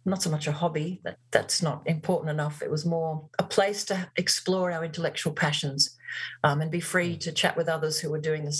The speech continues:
Speaker 1: same. And then over ten years, it grew up. So law was very important to me as a student.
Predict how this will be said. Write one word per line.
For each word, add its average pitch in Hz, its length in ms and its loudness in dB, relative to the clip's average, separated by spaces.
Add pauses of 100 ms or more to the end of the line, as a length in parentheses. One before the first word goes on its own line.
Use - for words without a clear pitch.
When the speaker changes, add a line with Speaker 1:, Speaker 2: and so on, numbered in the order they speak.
Speaker 1:
same. 160 220 0
And 147 100 -2
then 151 160 -2 (640)
over 156 160 4
ten 165 260 0
years, 180 220 -2
it - 160 -4
grew 190 240 0
up. - 200 -14 (520)
So 196 160 6
law 247 640 -2 (600)
was 180 280 2
very 208 260 2
important 208 440 0
to 185 80 -2
me 180 180 2
as 165 140 0
a 156 40 -2
student. 208 540 0